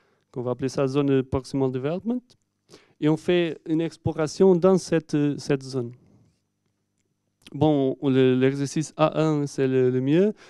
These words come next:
et on, l'élève progresse vite. Et après, il y a tout appris avec A un,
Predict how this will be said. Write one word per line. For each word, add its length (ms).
et 100
on, 280
l'élève 580
progresse 500
vite. 480
Et 240
après, 280
il 60
y 40
a 80
tout 140
appris 260
avec 320
A 180
un, 380